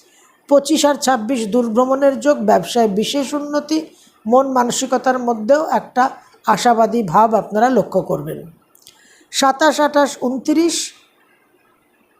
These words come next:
মিথুন লগ্ন, মিথুন রাশি, মন মানসিকতার মধ্যে ডিস্টারবেন্স, স্পিরিচুয়াল অ্যাক্টিভিটি, মেডিটেশন ইত্যাদির মধ্যে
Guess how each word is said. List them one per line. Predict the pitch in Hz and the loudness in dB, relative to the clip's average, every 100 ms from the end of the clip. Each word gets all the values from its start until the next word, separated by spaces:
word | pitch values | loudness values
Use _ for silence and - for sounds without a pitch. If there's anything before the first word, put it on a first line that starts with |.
| _ _ _ _ _ _ _ | _ _ _ _ _ _ _
মিথুন | 240 262 277 | -2 0 2
লগ্ন, | 285 269 277 294 | 2 0 0 0
মিথুন | 269 - 247 262 | 0 0 0 2
রাশি, | 262 - 302 294 - - _ _ _ _ _ _ - - _ _ _ | 2 2 0 -2 -6 -18 _ _ _ _ _ _ -16 -16 _ _ _
মন | 214 254 285 | 0 2 2
মানসিকতার | 262 254 254 277 269 269 269 | 0 -2 -2 -2 -2 0 -2
মধ্যে | 269 240 269 | -4 0 0
ডিস্টারবেন্স, | 220 220 - 254 254 294 320 - - _ _ _ | 0 -2 2 2 4 0 -2 -8 -10 _ _ _
স্পিরিচুয়াল | - - 339 370 349 339 | -14 2 4 4 4 4
অ্যাক্টিভিটি, | 311 - 311 294 294 311 | 2 0 -2 -2 0 -2
মেডিটেশন | 269 247 262 269 254 262 269 | 0 0 0 2 2 2 -2
ইত্যাদির | 247 - 254 233 254 | -6 -4 -2 0 -2
মধ্যে | 247 233 214 269 | -4 -4 2 2